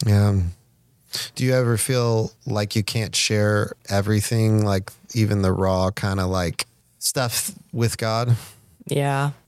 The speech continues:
Speaker 1: Yeah.
Speaker 2: There are times when I've felt like that.
Speaker 1: Okay.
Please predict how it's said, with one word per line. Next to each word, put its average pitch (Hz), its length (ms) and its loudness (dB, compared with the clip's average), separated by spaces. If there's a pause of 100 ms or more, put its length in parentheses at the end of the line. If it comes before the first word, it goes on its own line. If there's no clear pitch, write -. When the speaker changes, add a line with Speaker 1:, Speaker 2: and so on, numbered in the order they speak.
(160)
Speaker 1:
Yeah. 107 260 2 (300)
Speaker 2:
There 147 100 0
are 143 40 0
times 135 600 -2 (140)
when 143 120 -2
I've 135 160 0
felt - 340 -8
like 135 200 -4
that. 131 240 -4 (680)
Speaker 1:
Okay. 104 400 0